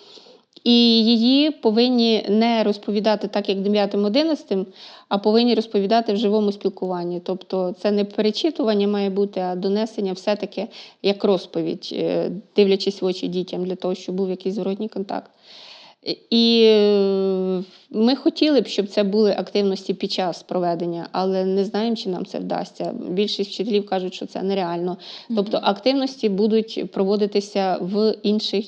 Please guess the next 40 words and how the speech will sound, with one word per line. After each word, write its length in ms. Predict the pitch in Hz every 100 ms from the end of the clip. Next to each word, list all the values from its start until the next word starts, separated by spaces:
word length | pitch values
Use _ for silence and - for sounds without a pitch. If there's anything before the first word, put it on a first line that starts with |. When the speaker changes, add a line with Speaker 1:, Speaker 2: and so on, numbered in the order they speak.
| -
Speaker 1:
е, 80 | 190
моментах, 760 | 180 180 196 208 240 233 214 190
в 20 |
інших, 300 | 208 220 - -
п-, 280 | - 185 202
під 120 | 202
час 200 | 214 220
інших 260 | 208 202 -
предметів, 540 | 202 190 226 233 214 208 - - -
можливо, 380 | 185 190 208 208
під 180 | 202 196
час 240 | 202 196
виховних 380 | 196 196 196 196
годин, 480 | 208 180 220 233 214
там, 220 | 202 190
м, 580 | 185 185 185 - 202 208
так, 200 | - 277
як 100 | 240 240
ми 160 | 233
практикували 840 | 226 220 - 185 196 208 208 196 185 -
п'ять 200 | 190 -
кроків 360 | 180 - 190
здорового 280 | 196 - 165
харчування. 580 | - - 165 165 175 214 202
Ми 140 | 214
цю 140 | 214
інформацію 600 | 196 196 190 190 185 190 185
повинні 360 | 185 190 190
доносити, 640 | 180 196 262 - 311 277 254
і 60 |
ми 120 | 220
повинні 500 | 214 185 208 220 202
її 340 | 196 190 190 214
підкріплювати. 880 | 190 - 180 175 165 165 170 165 170
І 420 | - 180 175 175
наші 340 | 185 180 202
діти 240 | 190 220 190
мають 240 | 180 196
бути 240 | 214 185
здоровими. 540 | 175 180 170 165 165